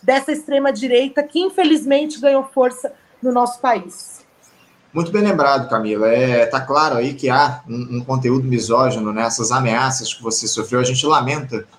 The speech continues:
Speaker 2: tudo isso e a gente espera, acima de tudo, Camila, que os responsáveis por essas ameaças sejam, sejam identificados, sejam punidos acima de tudo. Camila, mais uma vez, toda a nossa solidariedade aqui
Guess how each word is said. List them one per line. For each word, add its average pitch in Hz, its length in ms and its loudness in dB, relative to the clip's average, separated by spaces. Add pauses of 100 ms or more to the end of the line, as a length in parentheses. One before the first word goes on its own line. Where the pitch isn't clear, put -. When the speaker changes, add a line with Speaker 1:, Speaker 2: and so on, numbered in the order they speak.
(140)
Speaker 2:
tudo 127 220 -2
isso 160 320 2
e 135 80 4
a - 20 4
gente 156 160 -2
espera, 175 400 2
acima 156 260 -2
de 123 120 -8
tudo, 156 260 -2
Camila, 113 300 -4
que 135 200 -2
os 151 400 4
responsáveis 131 920 -2 (140)
por 127 160 -2
essas 127 420 0
ameaças 127 420 -2
sejam, 127 320 0 (160)
sejam 127 440 0
identificados, 123 600 -2
sejam 127 240 -2
punidos 113 380 -2
acima 120 260 -2
de 113 120 -12
tudo. - 200 -20
Camila, 170 320 2
mais 180 200 4
uma 160 140 -2
vez, 165 440 0 (300)
toda 180 180 2
a 185 40 6
nossa 180 220 2
solidariedade 156 840 2
aqui 135 320 -2